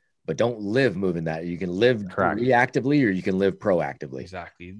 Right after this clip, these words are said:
Speaker 1: Right?
Speaker 3: Live through your past.
Speaker 1: Yep.
Speaker 3: Let it move forward.
Speaker 1: Yep.
Speaker 2: That's so interesting. Matt, where can, uh, the listeners find you?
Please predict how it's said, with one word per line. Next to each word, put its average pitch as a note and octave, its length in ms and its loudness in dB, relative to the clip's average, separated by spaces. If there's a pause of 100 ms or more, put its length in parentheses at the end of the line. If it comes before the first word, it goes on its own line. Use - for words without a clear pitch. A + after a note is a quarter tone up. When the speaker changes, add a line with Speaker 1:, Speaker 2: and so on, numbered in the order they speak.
Speaker 1:
Right? D#2+ 160 -2
Speaker 3:
Live D3+ 280 0
through - 300 -6
your B2+ 160 -2
past. - 640 -10 (100)
Speaker 1:
Yep. C#3+ 180 -6
Speaker 3:
Let A#2+ 260 -8
it A#2+ 60 -6
move A#2+ 180 -8
forward. G2 480 -12 (280)
Speaker 1:
Yep. D2 200 -10 (840)
Speaker 2:
That's G2+ 160 -12
so F#2 240 -2
interesting. E2 540 -10 (300)
Matt, B2 280 6
where C#3 200 6
can, D3+ 320 4
uh, C3 180 6
the A2+ 100 0
listeners A2+ 480 -2
find G#2 380 0
you? F#2 220 0